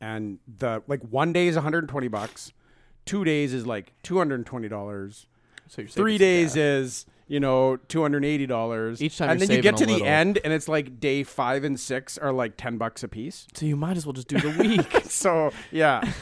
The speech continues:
Speaker 2: <laughs>
Speaker 1: 'Cause they know once they get you into the park, they're gonna make some money off you anyway, so
Speaker 2: Right.
Speaker 1: they might as well bring you back those extra days. So
Speaker 2: 'Cause
Speaker 1: it
Speaker 2: you're
Speaker 1: gets
Speaker 2: buying food,
Speaker 1: progressively
Speaker 2: drinks.
Speaker 1: cheaper and cheaper the longer you stay.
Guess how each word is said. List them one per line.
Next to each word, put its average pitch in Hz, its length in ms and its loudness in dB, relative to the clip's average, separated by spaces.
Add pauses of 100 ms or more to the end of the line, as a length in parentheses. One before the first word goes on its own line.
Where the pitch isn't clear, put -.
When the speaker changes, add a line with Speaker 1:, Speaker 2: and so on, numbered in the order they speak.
(120)
Speaker 2:
<laughs> - 220 -12
Speaker 1:
'Cause 220 120 2
they 226 120 2
know 226 120 2
once 214 220 2
they 190 100 0
get 165 180 -2
you 180 60 2
into 147 100 2
the 127 80 -2
park, 127 280 -2
they're 131 100 -6
gonna 120 120 -4
make 113 160 -6
some 117 120 -10
money 110 220 -8
off 104 200 -10
you 98 140 -8
anyway, 131 400 -8
so 120 140 -10
Speaker 2:
Right. 101 80 -4
Speaker 1:
they 95 60 -6
might 110 120 -6
as 117 100 -8
well 113 80 -8
bring 110 220 -8
you 110 60 -6
back 107 200 -8
those 107 140 -8
extra 104 320 -8
days. 98 160 -8
So 143 80 -4
Speaker 2:
'Cause 143 100 -2
Speaker 1:
it 170 40 0
Speaker 2:
you're 160 100 2
Speaker 1:
gets 135 80 -2
Speaker 2:
buying 113 140 -4
food, 107 360 -6
Speaker 1:
progressively 165 560 0
Speaker 2:
drinks. 123 140 -8
Speaker 1:
cheaper 131 300 -6
and 117 120 -10
cheaper 127 480 -8
the 110 140 -6
longer 107 340 -8
you 101 140 -8
stay. 98 380 -12